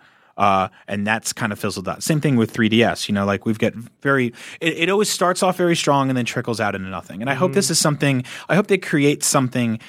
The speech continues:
Speaker 1: that lasts and
Speaker 2: Yep.
Speaker 1: that rewards me consistently, um, and that they're, they're fresh with the new products and offerings. And it doesn't, one of the main issues with Club Nintendo was that they would put something up and it would disappear within, like, two days,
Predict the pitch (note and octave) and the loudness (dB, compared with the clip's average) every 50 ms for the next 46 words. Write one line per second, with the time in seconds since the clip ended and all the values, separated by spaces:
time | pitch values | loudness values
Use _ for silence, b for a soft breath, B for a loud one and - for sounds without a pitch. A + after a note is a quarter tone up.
0 | B B - G#2 - F#2+ F#2+ - - - - - - - - _ - A2+ A2+ A#2 | B B -10 -8 -6 -6 -8 -8 -8 -8 -8 -6 -6 -8 -8 _ -2 0 0 2
1 | A2+ G2 A#2+ A#2+ A2+ A2+ A#2 A#2 A#2+ A#2 - B2+ B2 A#2+ - B2+ A#2+ - - A2 | 2 2 4 2 4 6 6 4 4 4 2 0 0 0 0 -2 -4 -2 -2 -4
2 | - - G#2+ F#2+ A2 G#2+ G#2+ G#2+ G#2 B B B B B B - G2+ G#2 G#2 A2 | -4 -4 -4 -2 -2 -2 -2 -4 -6 B B B B B B -2 0 0 0 0
3 | C3 C#3 C#3+ C#3+ C#3+ D#3+ D3+ D3 C#3+ C#3+ - - D#3 D3 C#3 - - - C#3 C3+ | 0 0 0 2 2 2 2 2 2 0 -2 0 0 0 0 0 -4 -4 -2 -2
4 | C3 - - C3+ B2+ B2+ B2 B2 - - - B B B B B B - A#2 A#2+ | -2 -2 -4 -2 -2 -2 -2 -2 -4 -14 -20 B B B B B B -2 0 2
5 | A#2+ A#2+ B2 A#2+ A2+ - - A#2+ A2+ A2+ A2+ A2 - A#2+ G#2 - G#2 G#2 G#2 - | 2 4 2 2 2 0 2 2 2 2 2 0 -2 -6 -4 -2 -2 -2 -2 -2
6 | A2 A2 G#2+ G#2 G#2+ - - C3 B2 - E3+ E3+ F3 F3 D3+ - B B B B | -4 -6 -6 -6 -8 -6 -6 -4 0 0 0 0 0 -2 -4 -6 B B B B
7 | B C#3 D#3 G3 A3 G3+ D#3 D3 D#3 D#3+ D3+ D3 - - B2 G#2 A#2 A2 - - | B 2 4 4 4 4 4 4 4 4 2 2 2 0 0 0 -2 -4 -4 -2
8 | B2+ B2 A2+ G#2+ G2+ - - B2+ A#2 A2+ G#2+ G2 B B B B - A#2 G#2 B2+ | -2 -2 0 -2 -2 -2 -2 0 2 2 2 0 B B B B -2 0 2 2
9 | B2 - C3+ C3+ D3 D3 - E3 D3 - D#3+ C3 - A#2+ A#2 A#2+ B2+ A#2+ - _ | 2 4 4 4 4 4 2 -2 -2 0 -2 -2 0 0 2 2 2 2 0 _
10 | - A#2 A#2 A#2 A2+ A2+ G#2 - - C3+ - - A2+ - - C3+ C3 B2+ A#2 G#2+ | -6 -4 -4 -4 -4 -6 -4 0 0 0 0 0 -4 -4 2 4 4 6 4 4
11 | G2+ G2 F#2+ F2+ E2+ D#2 - - - A2+ G#2 G2+ D#2+ C2 C2+ - - - | 2 0 -2 -4 -4 -4 -4 -4 -2 0 -2 -2 -2 -2 -4 -4 -4 -4